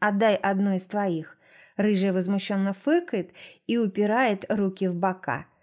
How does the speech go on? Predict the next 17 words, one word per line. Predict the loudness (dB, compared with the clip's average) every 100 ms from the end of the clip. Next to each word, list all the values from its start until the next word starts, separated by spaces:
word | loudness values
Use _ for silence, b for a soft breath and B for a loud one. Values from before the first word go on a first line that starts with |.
| _ _
Осматривает | -2 0 2 2 0 -2 -2 -2 0
меня | 0 2 0
внимательно | 2 2 2 0 0 0 2 2
с | 0
ног | -2 -2
до | -2
головы | 2 2 2 0
еще | -2 -2 0
раз, | 2 2 2
словно | 0 2 2
раздумывая, | 2 2 2 2 2 2 0 B B B B
что | -12 -2 0
еще | 2 0 0 2 2 2 -2
от | -6 -4
меня | -2 0 0
можно | 0 -2 -4 -4
ожидать. | -4 -4 -4 -4 -8 -14